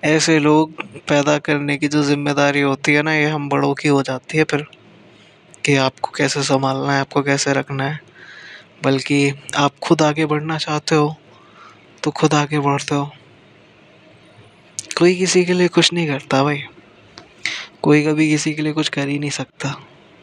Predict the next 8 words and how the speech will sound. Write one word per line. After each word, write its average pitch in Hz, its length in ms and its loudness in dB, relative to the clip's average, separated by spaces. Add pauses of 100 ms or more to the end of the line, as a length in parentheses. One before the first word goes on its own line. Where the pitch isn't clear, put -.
(760)
ये 147 100 4
तो 151 160 2
बस 151 240 0 (1200)
वक्त 147 340 0
है 147 380 2 (1500)
जो 143 120 4
आपको 139 320 2
सिखाएगा 151 840 -2